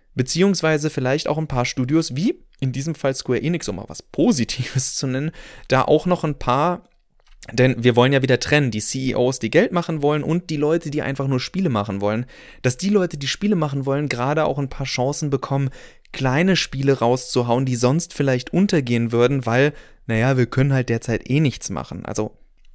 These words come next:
ja, das ist, das ist so meine Hoffnung. Die andere übrigens habe ich gerade erwähnt, mein, äh, wilder Tipp für zwanzig zweiundzwanzig. Final Fantasy sechzehn kommt dieses Jahr raus.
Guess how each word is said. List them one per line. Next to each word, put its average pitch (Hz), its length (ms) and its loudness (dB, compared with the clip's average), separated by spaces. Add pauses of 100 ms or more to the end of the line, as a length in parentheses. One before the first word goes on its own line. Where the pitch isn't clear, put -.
(380)
ja, 135 160 2
das 143 220 2
ist, - 280 -2
das 151 140 0
ist 160 140 -4
so 160 160 2
meine 139 240 0
Hoffnung. 190 340 2
Die 147 140 -2
andere 147 260 -2
übrigens 131 300 -2
habe 131 120 -4
ich - 60 -8
gerade 131 240 -2
erwähnt, 131 440 0
mein, 127 320 -2
äh, 117 280 -4
wilder 139 280 2
Tipp - 200 -6
für 117 140 -6
zwanzig 123 380 -6
zweiundzwanzig. 120 680 -6 (120)
Final 170 220 -2
Fantasy 175 360 -2
sechzehn 170 360 -2
kommt 98 220 -8
dieses 95 260 -10
Jahr 101 140 -8
raus. - 320 -12